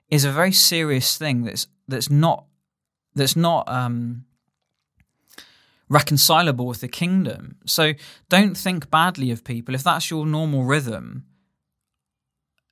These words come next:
because of Sunday syndrome or because of poor, you know, a Christian culture that, that isn't like the, the way we're seeing Paul leading it here in Corinth or in the New Testament, don't just, don't settle for,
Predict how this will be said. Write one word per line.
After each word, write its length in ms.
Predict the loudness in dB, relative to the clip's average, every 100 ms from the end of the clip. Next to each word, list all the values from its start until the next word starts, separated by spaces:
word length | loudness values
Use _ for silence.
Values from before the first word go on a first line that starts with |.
| _ _ _
because 380 | 2 2 2 0
of 120 | 0
Sunday 340 | -2 0 -2 -2
syndrome 640 | -2 0 0 -4 -8 -10
or 140 | -12 -10
because 340 | -8 -6 -6
of 200 | -8 -12
poor, 420 | -6 -4 -4 -8 -14 _ _ _ _ _ -18 0
you 80 | 2
know, 160 | 2
a 60 | 0
Christian 340 | -2 -4 -4
culture 400 | -4 -4 -4 -8
that, 260 | -6 -8 -10 -10
that 180 | -10 -4
isn't 340 | 0 0 -2 -6
like 360 | -8 -8 -14
the, 160 | -18 -20 -16
the 160 | -12 -2
way 240 | -2 -2
we're 100 | -2
seeing 560 | -2 -2 -2 -4 -6 -10 _ _
Paul 260 | -4 -2
leading 460 | 0 0 0 0 -4
it 160 | -6 -8
here 200 | -8 -8
in 120 | -8
Corinth 580 | -8 -8 -8 -12 -16 -18 _ _ _ _
or 80 | 0
in 80 | 0
the 60 | 0
New 100 | -2
Testament, 420 | -6 -8 -12 -14 -20 _ _
don't 200 | -2 0
just, 280 | 0 0 -2 _
don't 260 | -2 0 0
settle 440 | 4 2 2 -6
for, 120 | -6